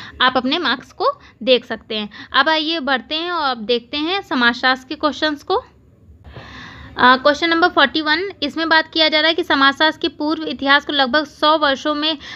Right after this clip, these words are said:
रखा जा सकता है, मोटे तौर पर सत्रह सौ पचास से अठारह सौ पचास तक। ये किसने बात की है? तो यहाँ पे आंसर ऑप्शन सी, टीबी बॉटोमोर ने इसकी बात किया है,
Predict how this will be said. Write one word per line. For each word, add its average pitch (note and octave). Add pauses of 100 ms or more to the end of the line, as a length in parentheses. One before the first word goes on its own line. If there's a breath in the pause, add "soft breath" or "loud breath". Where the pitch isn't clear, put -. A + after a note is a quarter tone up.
(120 loud breath)
रखा B3+
जा D4
सकता C4
है, D#4+
मोटे C#4
तौर C#4
पर D#4+
सत्रह C#4+
सौ D4
पचास C#4
से D#4+
अठारह C4+
सौ B3+
पचास A3
तक। A3+
ये C#4 (200)
किसने D4+
बात G#3+
की G#3
है? G3+ (300 loud breath)
तो D#4
यहाँ C4
पे E4
आंसर D4
ऑप्शन D4+
सी, E4 (160)
टीबी C#4
बॉटोमोर A#3+
ने G#3+
इसकी G3+
बात G3+
किया A3
है, D4